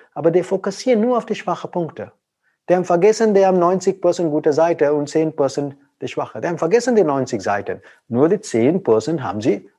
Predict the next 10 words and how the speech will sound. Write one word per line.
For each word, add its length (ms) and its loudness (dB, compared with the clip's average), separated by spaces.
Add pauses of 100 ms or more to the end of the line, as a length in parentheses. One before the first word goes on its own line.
Aufmerksamkeit. 840 0 (480)
Das 220 -20
ist 140 -10
nicht 200 -6
gut. 400 -2 (1900)
Das 200 -8
ist 60 -2
überhaupt 460 -2
nicht 200 -2
gut. 320 0